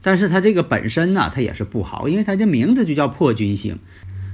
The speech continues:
只有它生旺的时候才好，当它不旺的时候就是凶星了，代表破财之星。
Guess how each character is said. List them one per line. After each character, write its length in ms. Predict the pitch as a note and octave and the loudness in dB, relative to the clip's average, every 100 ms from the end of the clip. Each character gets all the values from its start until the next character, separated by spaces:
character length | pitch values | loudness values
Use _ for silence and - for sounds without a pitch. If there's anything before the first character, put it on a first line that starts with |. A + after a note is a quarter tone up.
| - | -4
只 140 | - | 4
有 220 | A#3+ D#3 C#3 | 6 6 4
它 180 | F3+ | 2
生 260 | F3 A3 G#3 | 2 4 4
旺 200 | C4+ A3+ | 6 4
的 80 | B2 | 2
时 100 | A2 | 0
候 100 | G#2 | -2
才 160 | G2+ | -2
好， 240 | G#2 G#2 - | -4 -6 -8
当 100 | F3 | -2
它 120 | E3+ G#3 | 2 2
不 240 | C3 E3+ | 2 2
旺 240 | C#4 C4+ | 4 2
的 80 | D3+ | 0
时 160 | A#2 A2 | -2 -2
候 120 | B2 | -2
就 120 | C#3+ | 0
是 100 | C3 | -2
凶 320 | A2+ - B2+ | -2 0 0
星 240 | A#2 G#2+ F2+ | 0 -4 -6
了， 100 | - | -2
代 120 | F#3 | 0
表 140 | F3+ - | 2 0
破 180 | - B2 | 0 0
财 220 | G2+ C#3+ | 0 -4
之 140 | G2 | -4
星。 160 | E2+ | -10